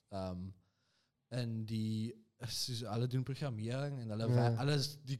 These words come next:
Speaker 1: maatskappy is hier in Suid-Afrika, maar hulle werk met Amerikaanse kliënte. So hulle moet op die vreemdste tye met hulle op Teams meetings en goed wees.
Speaker 2: Ja.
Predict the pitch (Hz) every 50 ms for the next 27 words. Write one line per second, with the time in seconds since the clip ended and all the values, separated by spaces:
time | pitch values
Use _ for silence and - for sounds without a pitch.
0 | - - 127 135 139 - - 160 - 190 190 185 175 160 151 147 147 143 143 147
1 | 151 143 156 147 143 147 147 135 139 135 117 110 110 113 117 - 139 127 - 120
2 | 120 117 120 120 - 135 123 120 117 131 - 127 113 92 85 90 95 98 - -
3 | - 62 - - 107 107 120 147 156 160 170 156 165 156 - 151 160 165 165 160
4 | 151 - - - - 139 131 117 107 104 98 95 92 87 90 95 90 - 87 87
5 | 98 101 101 98 90 90 - - - 123 120 117 110 101 104 104 98 - - 92
6 | 90 92 90 - 92 87 - 90 87 85 87 104 120 117 117 113 110